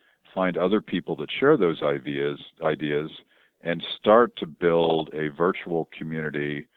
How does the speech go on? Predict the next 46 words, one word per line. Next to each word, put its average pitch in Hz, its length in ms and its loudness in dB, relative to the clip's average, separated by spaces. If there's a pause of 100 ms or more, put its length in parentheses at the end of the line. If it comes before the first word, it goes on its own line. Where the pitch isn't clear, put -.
(180)
I 92 100 -4
know 101 140 0
moms 85 500 4 (380)
that 78 140 -2
have 78 200 0 (160)
Facebook 104 380 0 (120)
pages 73 400 -6
that 80 100 -6
are 78 60 -6
bigger 73 560 0 (380)
than, 76 200 -8 (200)
than 78 220 -6 (140)
the 76 140 -4 (240)
county 85 260 -2
G 78 200 -4
O 73 100 -2
Ps 98 320 -4
in 73 120 -8
their 73 180 -4
area. 98 380 -2 (580)
That's 131 260 2
power. 98 460 4 (380)
That's 92 180 4 (100)
the - 80 -4
power 92 260 4
of 76 100 -2
decentralization. 82 1080 -4
That's 82 180 -4 (140)
the 80 80 -2
ability 78 400 -2
of 71 140 -6
people 80 240 -10
to 76 80 -10
come 76 220 -8
together. 71 600 -2 (580)
Um, 73 380 -4
and 78 100 0
I 78 80 0
think, 85 280 -6 (120)
uh, 78 240 0
I 76 140 -2
think - 180 -2
we're 90 120 2
just 104 340 0
starting 92 400 2
to - 60 -16